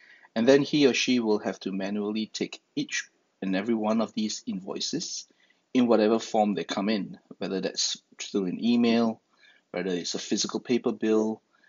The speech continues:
uh, electronic messages, uh, you know, or a P D F document or what have you. And he or she will have to manually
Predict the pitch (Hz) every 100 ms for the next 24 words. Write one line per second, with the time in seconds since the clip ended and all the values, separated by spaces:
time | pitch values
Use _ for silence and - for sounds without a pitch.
0 | _ _ - 90 90 - 107 - - 123
1 | 120 143 120 135 - 147 147 151 147 -
2 | - _ _ - 95 98 95 90 82 -
3 | 107 95 90 98 95 - 123 107 101 101
4 | 95 101 - 104 98 90 92 90 101 90
5 | 107 95 98 _ _ - - - - 110
6 | - 240 160 - 190 143 110 107 110 -
7 | 113 104 98 98 101 110 131 196 214 123
8 | 135